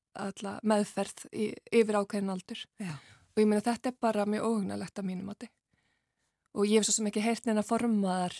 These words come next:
Speaker 1: hugmyndir um nákvæmlega hvað, en þeir hafa svolítið sett niður fótinn og segja, í núverandi kerfi getum við bara ekki, við verðum bara að ákveða, hvað er það sem við ætlum ekki að gera?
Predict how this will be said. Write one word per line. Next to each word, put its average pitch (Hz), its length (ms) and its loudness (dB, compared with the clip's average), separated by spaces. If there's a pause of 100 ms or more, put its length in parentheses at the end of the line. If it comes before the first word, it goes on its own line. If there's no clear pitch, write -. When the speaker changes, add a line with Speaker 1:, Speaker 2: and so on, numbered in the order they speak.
(160)
Speaker 1:
hugmyndir 220 460 0
um 185 80 -2
nákvæmlega 202 500 -2
hvað, 190 320 2
en 190 140 -4 (100)
þeir 233 220 0
hafa 214 100 -2
svolítið 208 240 -2
sett 226 220 -4
niður 208 160 -2
fótinn 214 320 -2
og - 20 -2
segja, 196 380 -2 (260)
í 220 140 0
núverandi 208 540 -2
kerfi 247 360 -2
getum 247 380 -4
við 185 100 -12
bara 185 160 -10
ekki, - 220 -8
við 240 80 -6
verðum 247 260 -6
bara 190 220 -8
að - 20 -10
ákveða, - 240 -18 (140)
hvað 247 260 -4
er 220 80 -8
það 202 140 -4
sem 208 100 -6
við 202 140 -10
ætlum - 260 -14
ekki - 200 -18
að - 100 -20
gera? - 160 -20